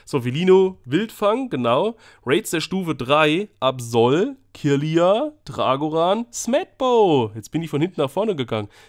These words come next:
Kirlia seht ihr das Kostüm nicht, Absol auch nicht, Smetbo auch nicht. Ist überall vergessen worden hier drauf. Aber Dragoran,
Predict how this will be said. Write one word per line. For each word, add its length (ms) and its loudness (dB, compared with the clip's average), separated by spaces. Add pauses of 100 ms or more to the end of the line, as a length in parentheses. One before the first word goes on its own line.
(120)
Kirlia 540 2
seht 240 -4
ihr 260 2 (220)
das 180 -6
Kostüm 480 -4
nicht, 280 0
Absol 320 -2
auch 220 -2
nicht, 280 -2 (180)
Smetbo 520 -4
auch 280 0
nicht. 260 0
Ist 120 -8
überall 280 0
vergessen 400 -4
worden 200 -4
hier 100 -4
drauf. 380 -2 (600)
Aber 640 2
Dragoran, 920 -2